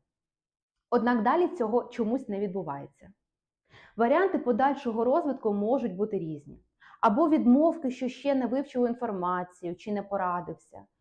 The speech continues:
або відмова з поясненням, або ж без пояснення причини, або, можливо, взагалі ігнор на дзвінки менеджера. В будь-якому разі причина усюди одна.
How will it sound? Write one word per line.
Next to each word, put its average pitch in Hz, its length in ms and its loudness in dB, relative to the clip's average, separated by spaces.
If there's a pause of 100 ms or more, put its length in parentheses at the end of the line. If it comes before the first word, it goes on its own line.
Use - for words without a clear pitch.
(220)
або 233 280 4
відмова 254 640 4
з 254 100 -10
поясненням, 214 920 0
або 208 200 2
ж 220 80 0
без 208 300 0
пояснення 185 640 -4
причини, 170 640 -14 (720)
або, 233 260 4
можливо, 302 380 4
взагалі 262 400 2
ігнор 247 720 0
на 220 120 -2
дзвінки 208 360 -4
менеджера. 151 720 -6 (840)
В 220 80 -2
будь-якому 196 840 2
разі 294 340 -2
причина 302 760 -2
усюди 233 400 -2
одна. 170 520 -4